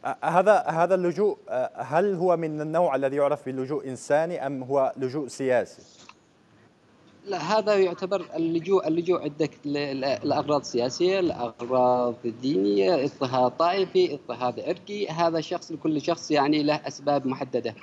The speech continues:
Speaker 1: مم.
Speaker 2: اللجوء
Speaker 1: ها،
Speaker 2: اله-،
Speaker 1: نعم.
Speaker 2: الإنساني بعد ما يتم تغليق كل المداخل هذا يقدم اللجوء الإنساني هذا عبر الأمم المتحدة. إذا تم رفض الشخص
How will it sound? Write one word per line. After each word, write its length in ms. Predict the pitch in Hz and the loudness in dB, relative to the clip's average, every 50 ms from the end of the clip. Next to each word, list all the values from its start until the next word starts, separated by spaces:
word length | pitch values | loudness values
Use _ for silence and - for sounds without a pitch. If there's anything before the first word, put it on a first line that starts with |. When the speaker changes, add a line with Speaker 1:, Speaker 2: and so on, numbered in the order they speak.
| - - - - | -18 -18 -16 -14
Speaker 1:
مم. 140 | 127 123 110 - - | -14 -14 -12 -6 -2
Speaker 2:
اللجوء 340 | 143 160 185 185 180 208 220 | 0 4 4 4 4 4 4
Speaker 1:
ها، 40 | 202 | 2
Speaker 2:
اله-، 80 | 196 180 | 4 4
Speaker 1:
نعم. 340 | 143 185 - - - - | 2 2 0 -2 -2 -2
Speaker 2:
الإنساني 640 | 156 160 - 185 196 185 - - 170 160 170 175 165 | -2 0 2 2 2 2 2 2 2 2 4 4 2
بعد 280 | 156 175 160 160 156 160 | 2 2 0 0 0 2
ما 200 | 156 160 156 151 | 2 4 2 2
يتم 260 | 151 - 160 165 151 | 0 2 2 2 2
تغليق 440 | - - 165 139 151 151 160 151 135 - - | 2 0 -4 -2 -2 0 -2 -2 -4 -6 -4
كل 260 | - 175 175 165 160 | -2 0 2 2 2
المداخل 680 | 156 147 147 147 135 156 156 151 147 - 147 135 135 | 2 2 2 0 2 2 2 2 2 0 -4 -4 -4
هذا 180 | 139 156 160 175 | -2 -2 -2 -2
يقدم 500 | 160 147 139 139 131 - 156 151 147 143 | -2 -2 -2 -4 -2 0 2 4 4 4
اللجوء 360 | 139 147 139 127 131 143 147 | 2 0 -4 -4 -2 -4 -2
الإنساني 440 | 139 143 135 - - 143 147 143 139 | -2 -2 -4 -2 -2 0 0 0 0
هذا 200 | 139 139 139 131 | 0 0 0 -2
عبر 240 | - 127 135 131 127 | -2 -2 0 0 0
الأمم 240 | 127 131 123 120 | 0 0 0 0
المتحدة. 340 | 123 123 - 127 127 123 127 | 0 -2 -2 -2 -2 0 0
إذا 180 | 135 135 147 143 | 2 2 2 2
تم 180 | - - 156 | 2 2 2
رفض 340 | 151 151 160 160 143 - - | 2 2 2 0 0 -2 -4
الشخص 520 | 147 135 - - 165 180 - - - - | -6 -6 -6 -6 -6 -6 -8 -10 -18 -18